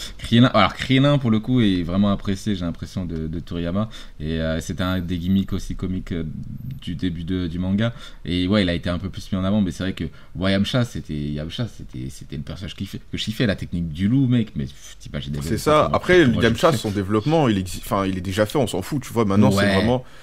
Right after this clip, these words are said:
Speaker 1: c'est
Speaker 2: c'est
Speaker 1: sûr.
Speaker 2: genre des, des, des, des ambitions qui sont autres. Maintenant, on parle vraiment de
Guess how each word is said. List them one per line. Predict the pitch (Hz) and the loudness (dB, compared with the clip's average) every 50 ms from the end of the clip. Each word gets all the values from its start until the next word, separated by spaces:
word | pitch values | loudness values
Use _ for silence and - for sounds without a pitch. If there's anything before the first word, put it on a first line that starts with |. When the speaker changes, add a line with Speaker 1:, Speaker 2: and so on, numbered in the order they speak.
| - - | -18 -14
Speaker 1:
c'est | - - - 110 | -8 -2 0 2
Speaker 2:
c'est | 107 104 | 4 4
Speaker 1:
sûr. | 110 107 | 4 4
Speaker 2:
genre | 107 107 | 2 2
des, | 98 104 101 101 101 98 | 0 0 0 0 0 0
des, | 92 101 101 98 92 | 0 -2 -2 -2 -2
des, | 90 101 92 | -2 -4 -4
des | 92 101 95 101 | -4 -4 -2 -2
ambitions | 104 104 104 - 139 147 | -2 -2 -2 -2 -4 -4
qui | 143 - | -4 -4
sont | - 104 95 - | -4 -4 -2 4
autres. | 165 165 147 - 123 | 4 4 4 4 0
Maintenant, | 98 98 120 127 | 0 2 2 2
on | 120 | 0
parle | - 110 95 | 0 -2 -2
vraiment | 95 110 110 120 139 147 | 0 0 2 2 2 2
de | 120 98 107 120 131 131 | 2 0 0 0 0 0